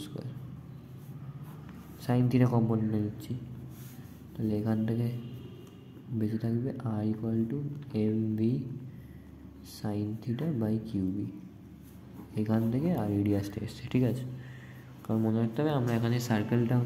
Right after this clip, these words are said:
পাচ্ছি sin theta কম্পোনেন্টের জন্য। তাহলে এখানে time period কী হবে? Time period হবে হচ্ছে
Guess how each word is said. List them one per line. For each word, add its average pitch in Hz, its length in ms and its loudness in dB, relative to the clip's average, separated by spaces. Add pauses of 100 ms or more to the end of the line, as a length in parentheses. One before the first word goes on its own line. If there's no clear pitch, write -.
(140)
পাচ্ছি 117 220 2 (100)
sin 104 240 2
theta 101 220 4
কম্পোনেন্টের 95 440 0
জন্য। 92 180 -2 (800)
তাহলে 107 200 2
এখানে 127 160 6 (120)
time 104 180 6 (120)
period 139 320 8
কী 147 140 4
হবে? 147 160 4 (960)
Time 107 280 4
period 131 260 6
হবে 131 200 6
হচ্ছে 131 220 -2